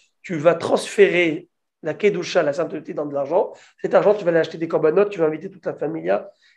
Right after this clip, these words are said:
et tous les gens à manger avec toi les sacrifices. Bon, en tout cas, maintenant, je reviens à la base. J'ai engrangé, j'ai de la farine, j'ai pas fait la terouma, j'ai pas fait les prélèvements qu'il fallait. Terouma, c'est prélèvement au Kohen. Maaser, la dîme au Lévi.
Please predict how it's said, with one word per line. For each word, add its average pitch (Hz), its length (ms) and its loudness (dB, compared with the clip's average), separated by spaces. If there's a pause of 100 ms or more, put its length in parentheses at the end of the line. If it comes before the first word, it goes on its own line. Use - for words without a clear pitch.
et 196 60 -10
tous 185 100 -6
les 170 100 2
gens 165 140 6
à 151 120 4
manger 156 320 0
avec 147 100 -4
toi 160 80 -2
les 143 60 -4
sacrifices. 143 400 -14
Bon, 247 100 4
en 240 60 6
tout 220 100 -10
cas, - 160 -14 (560)
maintenant, 277 160 6
je 180 100 4
reviens 233 400 8 (440)
à 175 60 0
la 165 100 4
base. 135 360 2 (380)
J'ai 165 340 6
engrangé, 190 680 6 (260)
j'ai 156 260 0
de 165 60 0
la 151 80 6
farine, 226 480 2 (300)
j'ai 170 200 4
pas 226 160 4
fait 226 120 -4
la 170 100 4
terouma, 180 680 4 (240)
j'ai 147 140 -8
pas - 140 4
fait 185 100 -6
les 196 80 4
prélèvements 190 460 4
qu'il 151 160 -10
fallait. 147 320 -4 (580)
Terouma, 220 540 8
c'est 277 220 -2
prélèvement 214 420 6
au 202 80 4
Kohen. 151 340 0 (280)
Maaser, 190 540 4
la 180 120 2
dîme 196 240 -4
au 214 60 2
Lévi. 147 360 -4